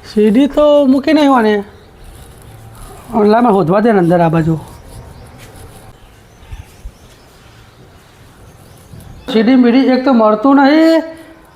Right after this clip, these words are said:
અને પેલાએ મને મોકલ્યો છે ઉપર કે જો લાકડો ઉતારો. હું તો અંદરે જોયું, ઘરમાં જોયું, બહાર જોયું, સીડી મળતી નહીં.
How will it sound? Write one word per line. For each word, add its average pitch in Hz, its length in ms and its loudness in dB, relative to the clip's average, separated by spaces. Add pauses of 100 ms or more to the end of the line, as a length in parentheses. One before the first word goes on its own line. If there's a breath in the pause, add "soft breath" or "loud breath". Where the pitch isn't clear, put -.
(100)
અને 254 120 0
પેલાએ 254 300 0
મને 269 180 2
મોકલ્યો 240 440 0
છે 247 100 0
ઉપર 285 380 0
કે 285 120 0
જો 269 140 0
લાકડો 269 420 0
ઉતારો. 294 500 0 (480 loud breath)
હું 233 120 0
તો 277 60 2
અંદરે 262 560 0
જોયું, 294 340 2
ઘરમાં 220 320 0
જોયું, 277 260 0
બહાર 233 220 2
જોયું, 277 180 0
સીડી 240 240 0
મળતી 285 300 2
નહીં. 285 120 2